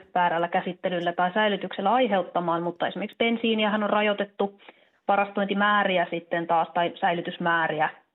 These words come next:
yksityisihmisille, että sitä ei kannata lähteä turhaan kotiin haalimaan suuria määriä, että se on esimerkiksi kotonahan sitä saa vain kaksikymmentäviisi litraa säilyttää.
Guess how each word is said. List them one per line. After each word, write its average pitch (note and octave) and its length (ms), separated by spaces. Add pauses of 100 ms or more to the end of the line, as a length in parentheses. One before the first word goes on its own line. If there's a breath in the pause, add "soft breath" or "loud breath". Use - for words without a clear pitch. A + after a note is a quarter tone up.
yksityisihmisille, F3+ 960
että - 300
sitä - 240
ei G3 60
kannata F#3 380
lähteä F#3 380
turhaan F#3+ 460 (400 soft breath)
kotiin G3+ 360
haalimaan F#3 760 (180)
suuria G3 420
määriä, D#3 500 (340)
että - 280
se - 80
on E3 120
esimerkiksi F3 560
kotonahan F#3 460
sitä G3 200
saa F#3+ 180
vain G3 120
kaksikymmentäviisi G3 720
litraa E3+ 320
säilyttää. - 600